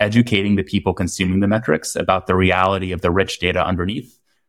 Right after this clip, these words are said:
They're not about this perfect data set that shows everything.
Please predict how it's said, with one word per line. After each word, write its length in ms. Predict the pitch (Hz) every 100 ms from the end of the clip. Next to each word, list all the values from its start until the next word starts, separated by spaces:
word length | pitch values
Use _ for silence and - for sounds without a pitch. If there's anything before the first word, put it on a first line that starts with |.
| _
They're 80 | 110
not 220 | 113 117
about 260 | 104 92 -
this 100 | 87
perfect 440 | - 135 120 -
data 220 | 92 90 90
set 340 | - 87 -
that 280 | 90 90 -
shows 260 | 98 87 -
everything. 640 | 87 101 - 135 73